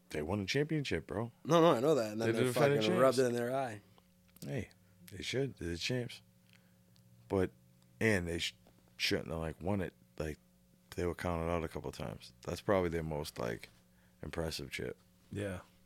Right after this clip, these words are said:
Speaker 1: Um, I really, um, I, so my favorite player is Klay Thompson. So, but I also like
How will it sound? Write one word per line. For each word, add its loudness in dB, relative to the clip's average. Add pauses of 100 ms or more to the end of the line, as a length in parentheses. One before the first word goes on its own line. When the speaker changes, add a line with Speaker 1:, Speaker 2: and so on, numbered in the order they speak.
(260)
Speaker 1:
Um, -2 (1300)
I 0
really, 4 (100)
um, -10 (360)
I, -4 (340)
so 2 (500)
my 4
favorite 6
player 6
is 0
Klay 0
Thompson. -6 (1600)
So, -4 (800)
but 0
I -2 (100)
also 2 (1300)
like -4